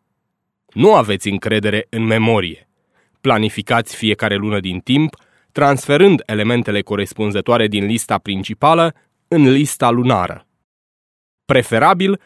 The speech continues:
este să faceți acest lucru în ultima săptămână a fiecărei luni. Planificați fiecare săptămână din timp,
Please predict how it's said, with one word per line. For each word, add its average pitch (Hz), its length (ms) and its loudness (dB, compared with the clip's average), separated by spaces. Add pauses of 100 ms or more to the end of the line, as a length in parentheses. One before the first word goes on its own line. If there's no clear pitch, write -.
este 202 400 2
să 156 160 0
faceți 175 480 0
acest 127 420 -2
lucru 180 440 2
în 123 140 0
ultima 170 500 2
săptămână 127 720 0
a 104 120 -4
fiecărei 120 540 0
luni. 117 300 0 (760)
Planificați 123 840 0
fiecare 117 480 0
săptămână 110 500 -2
din 95 220 -4
timp, 151 420 0